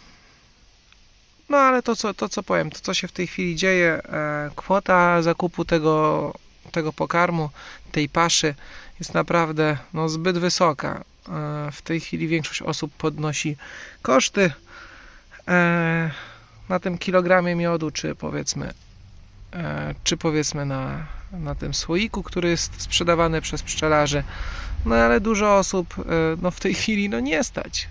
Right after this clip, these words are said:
ze względu na inflację, nie stać na zakup. E, mieliśmy pszczela-, e, mieliśmy klientów, którzy przyjeżdżali,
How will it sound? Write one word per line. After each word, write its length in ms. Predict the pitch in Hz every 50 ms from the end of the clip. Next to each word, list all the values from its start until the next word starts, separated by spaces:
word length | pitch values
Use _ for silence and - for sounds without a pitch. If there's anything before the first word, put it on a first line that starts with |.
| - -
ze 60 | 156
względu 320 | 151 170 175 165 165 165
na 100 | 156 151
inflację, 560 | 151 147 143 - - 165 165 - - - -
nie 140 | 175 165 170
stać 280 | - - - 156 - -
na 120 | 151 151
zakup. 400 | 143 151 151 143 - - 151 143 - - - - - - - - - - - - -
E, 280 | - 165 160 151 151 151
mieliśmy 460 | 151 160 165 170 165 160 - - 156
pszczela-, 480 | - - - - 160 156 160 160 156 -
e, 160 | - 156 151
mieliśmy 440 | 151 156 156 160 156 - - 156 143
klientów, 440 | - - 170 165 170 165 156 156 -
którzy 280 | - - 147 151 147
przyjeżdżali, 720 | - - - - 147 147 143 139 147 165 175 180 175 -